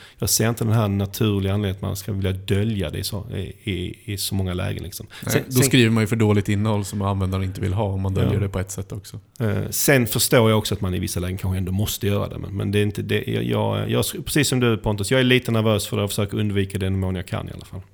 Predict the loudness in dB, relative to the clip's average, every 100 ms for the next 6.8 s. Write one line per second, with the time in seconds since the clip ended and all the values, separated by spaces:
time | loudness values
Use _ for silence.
0 | _ _ _ _ _ _ _ -2 2 4
1 | 4 -2 -20 _ _ _ _ -2 2 2
2 | 4 4 6 4 2 0 2 2 4 4
3 | 4 2 0 2 2 2 0 0 -2 0
4 | 0 0 0 -4 -12 -20 -20 _ _ -4
5 | 2 4 4 0 -4 -8 -12 _ _ _
6 | _ -4 -2 -2 -2 -4 -8